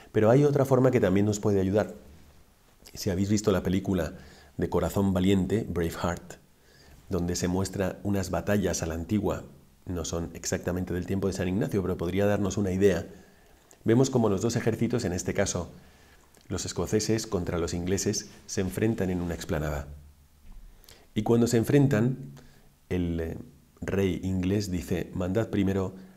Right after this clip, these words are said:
a los irlandeses, son más baratos que las flechas". Entonces avanza el abanderado con su bandera y hace unos signos con la bandera.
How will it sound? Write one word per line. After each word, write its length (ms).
a 100
los 160
irlandeses, 760
son 180
más 220
baratos 340
que 80
las 160
flechas". 560
Entonces 520
avanza 540
el 140
abanderado 720
con 160
su 160
bandera 460
y 160
hace 180
unos 260
signos 340
con 120
la 80
bandera. 400